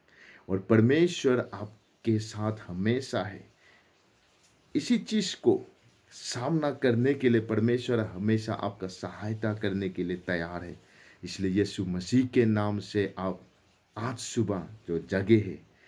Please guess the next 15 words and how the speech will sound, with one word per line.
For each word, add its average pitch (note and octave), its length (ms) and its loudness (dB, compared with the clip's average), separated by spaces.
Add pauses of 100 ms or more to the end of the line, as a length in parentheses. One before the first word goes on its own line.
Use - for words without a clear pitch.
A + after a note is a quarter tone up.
(220)
मैं F#2 140 -4
चाहता A2 360 0
हूँ A#2+ 140 0
कि A#2 240 0
वही A#2 520 4 (640)
विरोध A#2 540 6 (180)
के A#2+ 240 2 (440)
जीवन G#2+ 540 2
आप G#2 260 -2
ना F#2 300 -2
जिए, A2 440 -2 (400)
लेकिन G2+ 560 2 (120)
मेल G2 420 -2
मिलाप F#2+ 460 -2
में, F2+ 300 -2